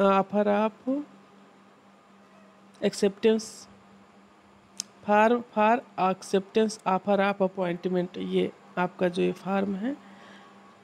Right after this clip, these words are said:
इसको भी बहुत सावधानी से document verification के समय check किया जाता है।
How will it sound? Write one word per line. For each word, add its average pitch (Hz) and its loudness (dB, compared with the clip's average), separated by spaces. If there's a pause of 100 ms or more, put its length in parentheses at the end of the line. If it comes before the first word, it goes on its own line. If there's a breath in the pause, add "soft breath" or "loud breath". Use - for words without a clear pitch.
(260)
इसको 202 0
भी 214 0 (340)
बहुत 185 2
सावधानी 180 0
से 214 -2 (840)
document 196 2
verification 190 2
के 196 -4
समय 196 0
check 185 -4
किया 196 2
जाता 202 0
है। 220 -4